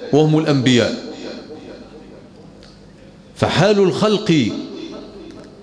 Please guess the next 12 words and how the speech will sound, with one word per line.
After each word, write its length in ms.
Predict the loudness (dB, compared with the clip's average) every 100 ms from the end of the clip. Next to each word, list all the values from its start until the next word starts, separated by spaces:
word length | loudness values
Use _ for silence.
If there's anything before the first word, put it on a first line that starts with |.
| -20 -20 -20 -20 -20 -20 -20 -20 -2
مع 240 | 2 4 4
الوحي 600 | 4 6 4 2 2 2 2
والرسالة 760 | 2 4 2 2 4 4 4 2 -4 -14 -16 -16 -18 -20 -20 -4 0
كحال 520 | 2 4 4 4 4
ملك، 420 | 4 2 2 0 0 -4 -10 -16 -18 -20 -20 -20 -20 -20 -20 -20 -20 -20 -20 -20 -20 -20 -20 -20 -8
كحال 520 | -6 0 2 4 4
ملك 400 | 4 2 2 0 0 -2 -8 -16 -18 -20 -20 -20 -20 -4 0
أرسل 420 | 2 2 2 2
قوما، 560 | 2 2 4 2 2 -2 -6 -14 -16 -18 -20 -20 -20 -20 -20 -20 -20 -20 -20 -16 -16 -18 -20 -8 0
أرسل 380 | 0 2 2 2
قوما 600 | 2 2 4 4 2 -2 -6 -14 -16 -18 -20 -20 -8 2
ليرعوا 600 | 4 4 2 4 4